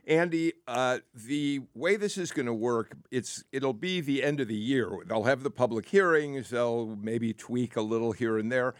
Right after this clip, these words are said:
and then by the end of the year, they'll actually submit these waivers to the federal government.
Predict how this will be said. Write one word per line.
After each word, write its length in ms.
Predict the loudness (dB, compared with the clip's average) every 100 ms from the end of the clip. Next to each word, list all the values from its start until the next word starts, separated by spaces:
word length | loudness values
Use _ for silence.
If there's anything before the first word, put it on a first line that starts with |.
| -12 -6
and 120 | -2
then 120 | 2
by 140 | 4 4
the 140 | 2
end 140 | 0
of 80 | 0
the 80 | 0
year, 140 | 0
they'll 260 | 2 0 0
actually 320 | -2 -6 -8
submit 520 | -6 -8 -4 -4 -4
these 240 | -6 -8 -6
waivers 500 | -6 -4 -2 -4 -4
to 100 | -6
the 80 | -4
federal 380 | -4 -2 -2
government. 440 | 2 2 2 0